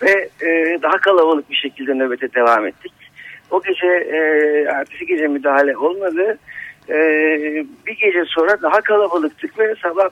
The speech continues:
beşte çok sert bir müdahale daha oldu. Bu, e, e,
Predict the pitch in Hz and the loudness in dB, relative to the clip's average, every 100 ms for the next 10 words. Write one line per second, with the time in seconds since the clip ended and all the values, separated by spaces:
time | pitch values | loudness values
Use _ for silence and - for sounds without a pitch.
0 | - 190 175 - - - 226 - 214 214 | -2 -2 -2 -2 -6 -2 -4 -2 -2 -2
1 | 202 196 180 175 202 175 170 - 214 254 | -8 -6 0 0 0 0 2 2 0 -4
2 | - _ - - - - - 403 190 - | -10 _ -20 -16 -16 -14 -2 0 0 -4
3 | - 175 170 165 160 170 160 151 147 135 | -6 -4 -2 -4 -4 -4 -4 -6 -10 -12
4 | _ _ - 127 | _ _ -12 -6